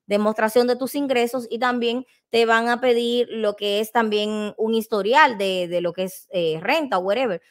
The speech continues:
Si tú no tienes ninguno de esos documentos, entonces sería bueno que una persona rentara por ti. Pero hay muchos lugares aquí en donde les rentan a personas o también existe la posibilidad de que alguien que conozcas aquí rente por ti.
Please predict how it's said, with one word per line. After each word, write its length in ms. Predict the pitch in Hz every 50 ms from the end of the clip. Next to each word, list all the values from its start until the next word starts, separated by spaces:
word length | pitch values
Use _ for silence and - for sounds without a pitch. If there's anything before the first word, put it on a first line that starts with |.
| _ _
Si 120 | - - 220
tú 140 | 226 240
no 120 | 254 294 320
tienes 200 | 330 330 320 311
ninguno 280 | 302 277 277 277 277
de 60 | 285 294
esos 160 | 285 302 269
documentos, 640 | 247 285 277 330 320 285 220 202 196 220 247 247 - -
entonces 520 | 208 196 196 - 254 269 254 - 226 220
sería 340 | - 208 196 196 202 214 233
bueno 380 | 254 269 262 226 214 226 254 - _ _ _ _ _ _
que 160 | - 254 247
una 200 | 254 285 320 320
persona 380 | 330 311 302 - 294 302 302 302
rentara 420 | 254 226 208 190 208 202 220 220
por 180 | 240 226 208 180
ti. 200 | - 165 156 -
Pero 220 | - 247 285 302 311
hay 80 | 311 311
muchos 280 | 302 320 320 349 349
lugares 360 | 320 320 285 285 262 247 269
aquí 360 | 285 285 269 269 233 240 - _ -
en 260 | - 220 220 214 208
donde 440 | 196 196 202 202 214 214 247 294 - _ _ _ _ _ _ _ _
les 260 | - 208 220 226 226
rentan 480 | 220 214 214 208 220 214 226 233 220 - -
a 160 | 202 202 196
personas 720 | - 170 165 - - 208 208 220 226 214 196 190 214 - -
o 140 | 269 285 277
también 480 | 330 320 277 233 233 226 220 233 254 -
existe 440 | 233 208 - - 233 233 220 - 240
la 140 | 214 190 -
posibilidad 580 | 208 214 - 262 247 247 247 233 208 190 190
de 120 | 185 190 180
que 160 | - 180 180
alguien 360 | 190 214 247 247 226 208 190
que 100 | 185 170
conozcas 460 | - 180 175 185 190 - - 254 254
aquí 380 | 277 269 - - 220 226 285 _ _ _ _ _ _
rente 600 | - 208 226 226 233 247 269 277 262 285 277 269 277 -
por 280 | 214 196 175 165 156
ti. 360 | - - - 160 151 143 143